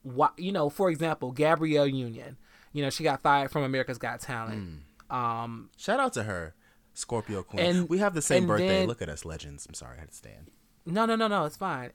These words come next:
Speaker 1: And then, um, Ellen Pompeo comes out and she sounds off and says, "This is wrong." Um, then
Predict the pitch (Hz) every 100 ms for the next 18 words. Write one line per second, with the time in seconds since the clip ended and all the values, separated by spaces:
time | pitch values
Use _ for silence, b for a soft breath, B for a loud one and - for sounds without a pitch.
0 | _ 175 175 160 196 202 180 165 - 147
1 | 139 160 165 - 135 - 185 170 - 170
2 | 170 160 147 147 147 190 - 156 139 135
3 | 127 123 131 139 - 131 123 151 185 180
4 | 190 294 - - - B B B B -
5 | 135 135 131 131 131 156 175 180 170 160
6 | 147